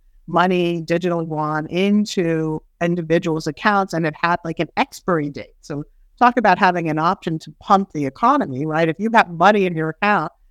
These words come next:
and they tell you it's only good for the next forty-eight hours, I think most people will find a way to spend that money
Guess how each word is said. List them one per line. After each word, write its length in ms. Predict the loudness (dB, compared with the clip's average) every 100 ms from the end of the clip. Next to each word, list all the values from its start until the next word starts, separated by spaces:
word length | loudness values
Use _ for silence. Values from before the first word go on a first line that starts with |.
| _ -4
and 120 | 0
they 100 | 2
tell 240 | 4 4
you 200 | 2 -2
it's 140 | 0 2
only 220 | 2 2
good 320 | 0 0 0
for 80 | -2
the 80 | -2
next 280 | -4 -6
forty-eight 400 | -4 -2 0 0
hours, 420 | 2 2 2 0 -2
I 40 |
think 160 | 0 2
most 240 | 2 -2
people 240 | -2 -2 -2
will 120 | -2
find 280 | -2 0 0
a 80 |
way 140 | 0 -2
to 100 | -2
spend 400 | -8 -6 -4 -4
that 160 | -4 0
money 200 | 0